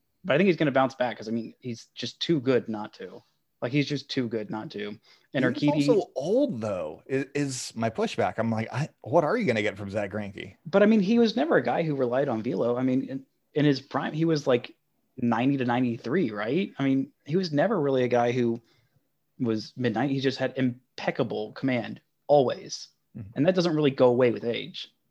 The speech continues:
Speaker 2: True, true.
Speaker 1: But
Speaker 2: Let me
Speaker 1: I don't
Speaker 2: just bash on the Astros. <laughs>
Speaker 1: Gosh.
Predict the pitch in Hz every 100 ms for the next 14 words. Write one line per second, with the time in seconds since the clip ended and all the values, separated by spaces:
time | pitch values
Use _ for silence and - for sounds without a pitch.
0 | _ _ _ - - 139 _ _ - 156
1 | 180 _ _ _ _ _ _ _ _ _
2 | _ _ 107 104 - _ _ _ - 147
3 | 277 233 233 160 123 165 214 226 226 202
4 | 185 - 185 208 - - 226 - - -
5 | - 214 - 196 - - - - -